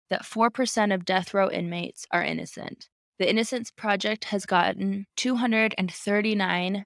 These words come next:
clients exonerated to date, with ten percent of those being exonerated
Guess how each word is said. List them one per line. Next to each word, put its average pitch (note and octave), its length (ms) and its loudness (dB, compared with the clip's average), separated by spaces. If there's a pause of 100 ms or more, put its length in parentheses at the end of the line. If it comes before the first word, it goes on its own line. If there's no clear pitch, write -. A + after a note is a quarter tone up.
clients G3 680 -4
exonerated F3+ 760 0
to - 120 -4
date, F3 360 -4
with F#3 200 -4
ten G#3+ 260 -2
percent G3+ 340 -2
of F3+ 140 -4
those F3 280 0
being F3+ 220 -2
exonerated F3+ 880 -2